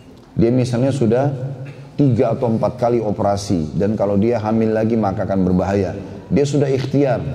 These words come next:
secara medis sudah tidak hamil, tapi ternyata hamil juga. Dan diketahui di awal-awal harinya, mungkin masih dalam bentuk gumpalan saja, atau masih sperma yang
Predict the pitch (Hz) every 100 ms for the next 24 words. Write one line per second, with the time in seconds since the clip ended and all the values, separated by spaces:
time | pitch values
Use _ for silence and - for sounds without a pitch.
0 | - - - 110 101 104 120 113 110 98
1 | 117 101 95 110 104 92 139 123 113 123
2 | 123 113 113 110 110 98 - - - -
3 | - 90 120 131 127 127 139 123 156 151
4 | 147 139 170 202 226 208 185 175 170 165
5 | 156 135 135 143 170 143 131 135 208 -
6 | - - - - - 131 139 185 180 156
7 | 160 156 135 127 131 147 135 139 139 147
8 | 127 135 135 131 135 135 127 135 101 113
9 | 113 131 123 120 123 127 117 117 113 113
10 | 110